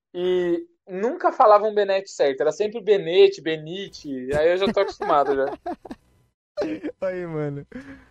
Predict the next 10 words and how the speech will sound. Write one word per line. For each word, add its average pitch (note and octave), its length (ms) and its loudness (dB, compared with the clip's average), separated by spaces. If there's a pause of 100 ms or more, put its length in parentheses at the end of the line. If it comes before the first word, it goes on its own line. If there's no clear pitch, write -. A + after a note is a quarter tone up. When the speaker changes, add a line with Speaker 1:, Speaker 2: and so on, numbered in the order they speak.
(160)
Speaker 2:
Eu F3+ 140 -6
já F3 140 -4
tá, F3 340 -4
já E3 160 -4
tá F3 220 -4
calejado E3+ 960 -4
na, C#3+ 260 -4
nas C#3 180 -6
histórias B2+ 440 -6
do, A#2+ 340 -10